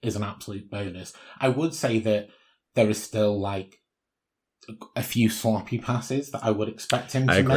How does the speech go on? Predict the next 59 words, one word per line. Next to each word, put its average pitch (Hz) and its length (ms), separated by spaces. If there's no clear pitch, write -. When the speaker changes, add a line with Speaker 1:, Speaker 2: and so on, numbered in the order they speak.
Speaker 1:
make, - 180
and 139 100
I 131 60
don't 147 240
know 151 140
Speaker 2:
Yeah, 147 160
Speaker 1:
if, - 120
and 147 140
then 151 100
I'm 151 140
Speaker 2:
I 85 60
Speaker 1:
like, 87 80
Speaker 2:
agree. 76 340
Speaker 1:
"Am 147 120
I 151 100
just 139 220
noticing 131 420
that 123 200
because - 400
I 110 160
have 127 180
such - 180
Speaker 2:
No, 110 140
Speaker 1:
high 117 60
Speaker 2:
I 104 80
think 135 200
they're - 100
Speaker 1:
expectations - 40
of - 40
Speaker 2:
definitely 98 400
Speaker 1:
him?" 76 60
Speaker 2:
there, 92 240
and 95 100
I 92 100
also 110 240
think 87 220
there's 85 120
a 87 60
little 82 140
bit 80 160
of, 76 240
on 80 180
the 80 80
other 85 160
side, 85 220
I 82 60
think 82 140
there's 82 100
people - 300
who 76 100
are 65 80
not 69 320
seeing 87 280
those 85 220
deliberately, 82 640
if - 100
you 104 60
know 98 80
what 90 80